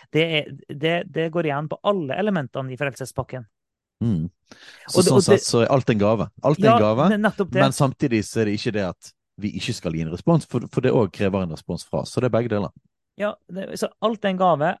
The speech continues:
Speaker 1: alt er nåde, men alt krever likevel en respons fra oss. Vi må ville det, vi må velge det,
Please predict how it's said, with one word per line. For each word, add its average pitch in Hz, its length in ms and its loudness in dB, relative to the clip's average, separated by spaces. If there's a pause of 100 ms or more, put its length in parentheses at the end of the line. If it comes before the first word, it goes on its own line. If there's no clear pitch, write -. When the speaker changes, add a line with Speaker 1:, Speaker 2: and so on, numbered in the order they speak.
Speaker 1:
alt 196 220 -2
er 180 80 0
nåde, 165 340 -2 (1120)
men 185 120 -6
alt - 460 -8 (580)
krever 170 300 -2
likevel 160 320 -4
en 170 160 -6 (220)
respons 165 580 -6
fra - 160 -8
oss. - 260 -10
Vi 156 80 -2
må 156 200 0
ville 156 560 0
det, 170 140 -2 (260)
vi 143 60 -8
må 147 160 -2
velge 156 680 -4
det, 156 100 0